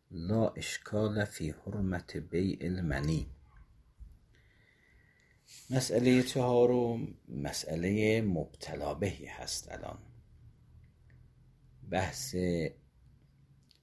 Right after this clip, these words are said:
تلقیح مصنوعی، بحث رحم اجاره‌ای، اینا مبتنی بر این مسئله است. اما در زمان مرحوم شیخ این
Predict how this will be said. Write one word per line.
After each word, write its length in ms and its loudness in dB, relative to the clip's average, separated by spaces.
تلقیح 920 -4
مصنوعی، 880 -6
بحث 440 -6
رحم 680 -2
اجاره‌ای، 1000 -4
اینا 260 2
مبتنی 680 0
بر 680 -2
این 240 2
مسئله 400 -2
است. 420 -8
اما 680 0
در 160 4
زمان 560 0
مرحوم 400 -4
شیخ 680 -4
این 460 0